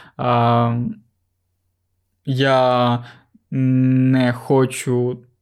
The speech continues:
проводити свій так час, е, і не маю,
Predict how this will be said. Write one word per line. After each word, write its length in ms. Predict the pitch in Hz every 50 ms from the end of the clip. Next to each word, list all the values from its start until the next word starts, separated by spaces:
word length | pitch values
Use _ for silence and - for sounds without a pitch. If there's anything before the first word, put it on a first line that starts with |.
| _ _ _
проводити 600 | - 139 143 143 139 147 139 135 127 117 127 131 120
свій 420 | - - 143 139 131 127 123 123
так 360 | 120 - - 127 120 120 -
час, 460 | - - 156 160 196 220 220 - - - - - 208 170 147 _ -
е, 480 | - - 123 123 123 120 120 120 123 - - _
і 560 | - 143 143 151 151 151 147 147 147 143 143 139 139 -
не 180 | - 156 143 143
маю, 960 | 143 147 151 156 156 156 151 147 143 143 143 139 139 139 135 135 135 127 127